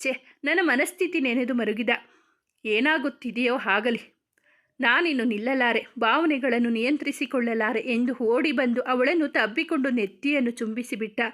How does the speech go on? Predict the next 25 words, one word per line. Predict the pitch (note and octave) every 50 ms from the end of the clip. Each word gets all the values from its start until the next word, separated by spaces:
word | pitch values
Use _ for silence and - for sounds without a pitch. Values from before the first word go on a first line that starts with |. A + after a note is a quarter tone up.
| - - - - _ _
ಕ್ಷಣ | - - C#4 A#3 A#3
ಮಾತ್ರದಲ್ಲಿಗೆ | A#3 A3+ A3 A#3+ C#4+ - D#4 D4 C#4 A3 A#3+ A3+ A#3 B3 A#3 B3 A3+ A#3 - - - - - -
ಆವರಿಸಿದ | A#3+ C4 D4+ D#4+ D4 C#4+ - - A#3+ A3+
ನಿಶಬ್ದಕ್ಕೆ | A#3+ A#3 A3+ - D4+ C4 A3+ A3+ A#3+ C4 B3 - C#4 A#3+
ಅವನ | - A#3 A#3 A#3 A3 G#3
ತಾಯಿ | G#3+ C4 A3+ B3+ C#4+ C#4 A#3+ A3+
ಕಣ್ತೆರೆದು | - - B3 B3 C#4+ C#4+ - D#4+ C#4 A#3 A#3+ G3+ B3
ನೋಡಿದರೆ | A3 A3 A#3 C4 D4+ C4+ A#3 C4 B3 A#3+
ಮಗ | A#3 G#3+ G3+ G3+ A3
ಸೊಸೆಯನ್ನು | C#4 - C#4+ A3 G#3+ - C4+ B3+ C4 A#3+ A3+
ತಬ್ಬಿ | A3 - G3+ F#3+ F#3+ C4 C4
ಹಿಡಿದಿದ್ದಾನೆ. | B3+ A3+ A3+ G3+ A3+ G#3 F#3 G#3+ A3+ A3 A#3 A3+ A#3 - - - - _ -
ಇಷ್ಟು | D4+ E4+ E4+ - F#4+ F#4+ D4+
ದಿನ | E4 D4 C#4 B3 C#4 D#4 C4 - _ _ _ _ _ -
ಎದುರಿಗೆ | A#3+ A3 A3 D#4+ E4 F4 C#4 D#4 D#4
ಇದ್ದರೂ | A#3 A#3+ C#4 B3+ C4 C4
ಒಮ್ಮೆ | G#3 G#3+ B3+ C#4+ -
ಅವಳನ್ನು | - A#3+ A3+ A#3 B3+ B3 A#3+ A#3
ಕಣ್ಣೆತ್ತಿ | - A#3+ B3 C4+ E4+ F4+ F4 F4 D4+ C4+
ನೋಡದವನು | B3+ G#3+ G#3 A3+ C#4+ C#4 C4+ C4+ A#3+ A#3 A#3 A3+ C#4 - - - - -
ಇಂದು | B3+ B3+ D4 F4 F4+ E4 -
ತಾನಾಗಿಯೇ | - C#4+ A3 G#3 A3+ A#3+ B3+ D#4+ F4+ D4 D#4+ E4+
ಬಂದು | C#4 D#4+ D4+ C4 D4
ಅವಳನ್ನು | C4+ A3+ A#3+ A3+ B3 C#4 C#4 C#4
ಅಪ್ಪಿಕೊಂಡಿದ್ದಾನೆ. | B3+ - C4 - - C#4 C4+ - D4 A#3+ A#3 B3 G#3 G3 A#3+ B3 A3+ A#3 A3+ - - - - _